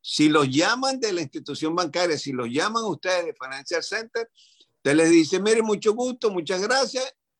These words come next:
yo les hablo en un minuto". Y usted tranca, usted busca su número de teléfono de esa informa-, de esa, de esa compañía, no la que le aparece en el, en el número de teléfono o en la página de internet,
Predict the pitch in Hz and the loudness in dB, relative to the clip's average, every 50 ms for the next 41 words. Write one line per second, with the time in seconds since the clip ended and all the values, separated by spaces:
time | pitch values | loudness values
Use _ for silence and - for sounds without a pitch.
0 | _ _ _ _ _ _ - 165 143 151 165 165 180 175 170 180 180 170 175 170 | _ _ _ _ _ _ -14 -8 -4 0 0 2 2 2 2 2 2 2 -2 -4
1 | 165 160 165 165 160 143 120 110 _ - - - _ _ _ _ _ _ _ _ | -6 -6 -6 -6 -6 -6 -8 -12 _ -18 -20 -20 _ _ _ _ _ _ _ _
2 | _ _ _ _ - 123 120 - - 165 151 - - 196 202 226 247 262 247 - | _ _ _ _ -8 -8 -6 0 0 0 0 2 0 2 2 2 2 0 -2 -2
3 | 254 240 185 - - 175 175 180 170 - - 202 151 - - 170 165 170 175 202 | -2 -4 -2 0 2 4 4 4 2 0 -6 -8 -6 -4 -4 -2 -2 0 0 0
4 | 220 254 294 320 320 330 320 302 269 262 240 196 190 185 190 190 175 - 165 151 | 0 0 0 -4 -4 -4 -2 -2 -4 -4 -4 -8 -8 -6 -8 -8 -10 -10 -10 -10
5 | 139 131 - _ _ _ _ _ _ _ - 131 117 120 151 151 151 156 175 202 | -10 -10 -12 _ _ _ _ _ _ _ -14 -10 -2 2 4 4 6 6 4 2
6 | 196 - 269 262 269 247 240 214 170 160 147 139 147 147 143 147 151 147 - 220 | 2 0 -2 0 0 0 0 0 0 -2 -2 -2 -2 -2 0 0 -2 -2 -2 -4
7 | 220 233 208 - - 151 143 147 147 139 - 202 196 - 226 220 233 175 151 143 | -4 -4 -6 -10 -10 -6 -4 -4 -2 -2 -4 -6 -4 -4 -6 -6 -4 -4 -4 -2
8 | 143 143 135 113 - _ _ _ _ _ - - 143 151 165 185 214 247 240 - | -2 -4 -4 -6 -8 _ _ _ _ _ -6 0 2 4 4 4 4 2 0 -2
9 | 233 226 214 202 175 - 165 156 160 165 - - 202 208 202 185 160 147 127 113 | -6 -6 -6 -6 -8 -8 -8 -8 -8 -8 -6 -8 -8 -6 -6 -6 -6 -8 -8 -12
10 | - - 131 131 131 127 135 139 143 156 160 160 147 135 117 - 113 113 117 123 | -10 -6 -4 -2 -2 0 0 0 2 2 2 2 2 0 -2 -4 -4 -4 -4 -6
11 | 113 139 147 151 143 123 120 120 120 117 110 - 117 110 120 139 139 131 123 101 | -6 -6 -6 -4 -2 -2 0 0 0 -2 -4 -2 -2 -4 -4 -4 -6 -6 -8 -10
12 | - - - - 101 - | -14 -16 -16 -16 -20 -20